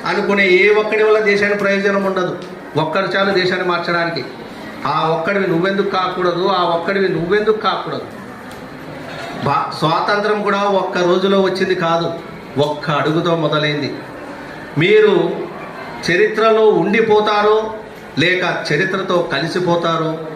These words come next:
మీరే ఆలోచన చేసుకోండి. ఎందుకంటే ఈరోజు మోడల్ స్కూల్లోనే ఇస్తున్నాము అంటే మోడల్ స్కూల్లో ఒక మంచి విద్యార్థిలో ర్యాంక్ ఉంటేనే మోడల్ స్కూల్లో సీట్ వస్తుంది కదా. మీకు విషయం చెప్పాలి, తల్లి గర్భంలో మనం ప్రవేశించేటప్పుడు,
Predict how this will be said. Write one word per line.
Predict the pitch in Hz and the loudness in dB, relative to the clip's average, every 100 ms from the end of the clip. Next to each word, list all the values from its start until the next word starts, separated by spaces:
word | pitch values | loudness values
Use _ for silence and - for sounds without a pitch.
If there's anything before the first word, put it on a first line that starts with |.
| - | -6
మీరే | 127 151 160 | -2 0 2
ఆలోచన | 147 143 147 147 | 0 -2 -2 -4
చేసుకోండి. | 139 135 - 127 120 - - - - 127 143 - 160 | -2 -4 -4 -6 -6 -8 -12 -14 -6 -2 0 0 0
ఎందుకంటే | 208 214 226 220 165 170 175 - | 2 0 0 0 0 -2 -4 -2
ఈరోజు | 170 196 202 | 2 4 4
మోడల్ | 175 165 185 208 208 | 2 0 0 -2 -4
స్కూల్లోనే | - 208 202 202 202 | 0 2 2 2 2
ఇస్తున్నాము | 180 - 196 196 190 190 | 0 -2 0 0 0 2
అంటే | 190 185 175 151 165 | 0 0 0 0 0
మోడల్ | 165 175 202 | 0 2 0
స్కూల్లో | 208 214 208 208 214 208 - - - - - 175 | 0 2 4 6 4 2 -6 -10 -12 -12 -8 -2
ఒక | 196 | 0
మంచి | 190 185 190 | 0 -2 0
విద్యార్థిలో | 208 202 208 202 208 214 | 0 2 2 2 4 4
ర్యాంక్ | 202 180 185 185 | 4 2 -2 -2
ఉంటేనే | 196 190 196 | -2 -2 0
మోడల్ | 196 180 180 | 2 2 0
స్కూల్లో | - 180 180 | 0 2 2
సీట్ | 180 175 | 2 2
వస్తుంది | 160 160 117 - - - - 170 | 0 -4 -6 -8 -10 -10 -8 -2
కదా. | 190 - - - - - - - - - | 0 0 -4 -6 -8 -10 -12 -12 -12 -2
మీకు | 160 185 | 0 0
విషయం | 185 214 | 2 2
చెప్పాలి, | 202 196 175 175 | 2 0 -2 -2
తల్లి | 190 226 240 | -2 -2 0
గర్భంలో | 226 220 220 220 220 | 0 0 0 0 2
మనం | 180 202 | 2 0
ప్రవేశించేటప్పుడు, | 185 175 208 202 202 202 202 190 180 185 202 | 0 2 2 2 0 0 0 0 0 2 2